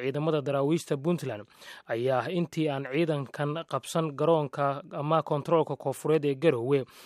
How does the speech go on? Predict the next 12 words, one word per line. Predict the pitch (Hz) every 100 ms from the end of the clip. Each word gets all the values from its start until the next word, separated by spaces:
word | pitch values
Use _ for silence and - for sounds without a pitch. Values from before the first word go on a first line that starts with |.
| - -
wuxuu | 127 165
warbaahinta | 165 151 170 208 190
u | 190
sheegay | - 165 156 175
inay | 156 143
mushaaraadku | 139 - 147 165 147 - 147
ka | - 196
maqan | 170 - 165
yihiin | 151 139 151 110 - - _
laga | 151 156
soo | 170 143
bilaabo | 113 120 120 120 143